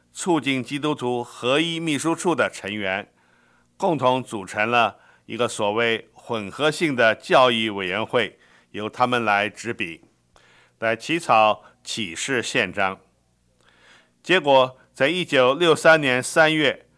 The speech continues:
完成了第二草案。到了五月，不少的教长对第二草案还是不满意，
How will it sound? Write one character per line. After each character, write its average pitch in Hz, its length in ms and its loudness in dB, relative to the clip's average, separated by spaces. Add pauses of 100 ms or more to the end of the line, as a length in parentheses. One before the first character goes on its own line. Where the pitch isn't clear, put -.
(220)
完 123 220 4
成 139 160 0
了 120 200 6
第 131 220 0
二 143 160 8
草 82 240 -4
案。 95 260 -2 (1000)
到 160 120 8
了 170 100 8
五 123 280 0
月， 156 360 0 (340)
不 196 100 0
少 127 240 4
的 131 100 -2
教 139 280 4
长 104 420 0
对 131 180 0
第 175 200 -4
二 165 140 8
草 98 240 -2
案 107 300 2 (220)
还 131 300 2
是 151 120 -2
不 127 160 -4
满 95 280 -2
意， 110 280 -6